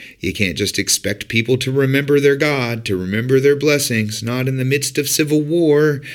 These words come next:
not with no margin. Lincoln said, "In times like these, we need to make time to remember." And today we're looking at a time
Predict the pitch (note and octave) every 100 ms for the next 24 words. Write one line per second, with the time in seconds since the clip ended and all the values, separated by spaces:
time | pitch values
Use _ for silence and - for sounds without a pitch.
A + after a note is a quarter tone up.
0 | - - - _ - A2 A#2+ B2+ C#3 C#3+
1 | D3 E3 D#3 B2+ C3 C3 B2 - - _
2 | _ _ _ _ _ _ _ _ _ -
3 | A#2+ A#2 A2 - - G#2 G#2 F#2 A2 A2+
4 | G#2+ F#2 G2+ G2+ G2 G#2+ G#2+ G#2 G2 F2+
5 | F2+ F#2 - - F2+ F#2 C3 A#2+ - _
6 | _ _ - F2+ E2+ F2 F2 F2+ - -
7 | _ _ _ _ _ _ _ _ _ _
8 | _ _ _ _ _ - F2+ - G#2 G#2
9 | F#2+ G2 G2 F#2+ F2+ F#2 - - F#2+ F#2+
10 | F#2 F2